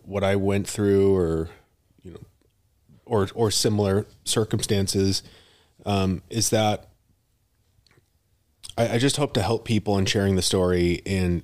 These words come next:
and, and help people understand that there, you know, are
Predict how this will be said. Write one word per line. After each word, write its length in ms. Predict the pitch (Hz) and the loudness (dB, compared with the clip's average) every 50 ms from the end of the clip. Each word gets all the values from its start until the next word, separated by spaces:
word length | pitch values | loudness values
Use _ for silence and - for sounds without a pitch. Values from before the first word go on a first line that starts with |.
| - - | -6 -6
and, 200 | 98 95 92 87 - - - - - _ _ _ - | -4 -4 -4 -4 -8 -12 -20 -20 -20 _ _ _ -8
and 300 | 98 95 90 90 - - - | -6 -6 -4 -6 -6 -8 -8
help 260 | - 123 120 110 - | -4 -4 -4 -4 -2
people 360 | - 117 110 90 - 101 87 | -2 -4 -4 -2 -2 -2 -2
understand 600 | 95 98 98 90 - - 107 98 95 95 92 92 | 0 0 0 -2 -2 -2 0 0 0 0 0 0
that 280 | 90 90 90 92 - - _ _ _ _ - - | 0 0 -2 -2 -4 -8 _ _ _ _ -20 -14
there, 560 | - 101 101 98 95 98 95 95 95 98 95 92 - - - _ _ _ _ _ _ _ _ _ _ _ _ _ _ _ _ _ _ _ _ _ _ _ _ _ _ _ _ | -8 -4 -2 0 0 0 0 0 0 0 -2 -4 -10 -18 -20 _ _ _ _ _ _ _ _ _ _ _ _ _ _ _ _ _ _ _ _ _ _ _ _ _ _ _ _
you 100 | - 123 | -4 -2
know, 180 | 110 104 107 - | 0 0 0 0
are 300 | - 110 110 107 107 | 0 2 4 4 2